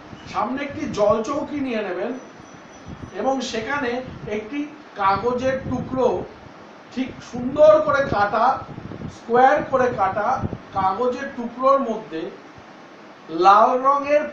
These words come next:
পেন দিয়ে, লাল কালির পেন দিয়ে মেয়ের নামটি,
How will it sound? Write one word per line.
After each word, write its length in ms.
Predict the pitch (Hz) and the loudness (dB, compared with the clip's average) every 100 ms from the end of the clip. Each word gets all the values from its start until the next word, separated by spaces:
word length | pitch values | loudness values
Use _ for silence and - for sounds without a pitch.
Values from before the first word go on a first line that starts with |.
| - | -4
পেন 380 | 233 254 269 | -2 0 -2
দিয়ে, 180 | 247 202 - - 139 | -4 -6 -6 -10 -2
লাল 360 | 165 - 269 - | 2 4 4 -2
কালির 500 | 202 214 269 294 285 - | -2 -2 0 -2 -6 0
পেন 300 | 240 254 277 | 2 2 0
দিয়ে 320 | 247 - - - - - - - - - - - - - - - - - - - | -4 -6 -8 -8 -10 -8 -8 -8 -8 -14 -20 -20 -20 -20 -20 -20 -16 -14 -14 -14
মেয়ের 540 | 170 208 247 269 285 | -8 -4 -2 -2 -4
নামটি, 720 | 262 247 254 254 277 262 214 | -2 0 0 -2 -4 -6 -6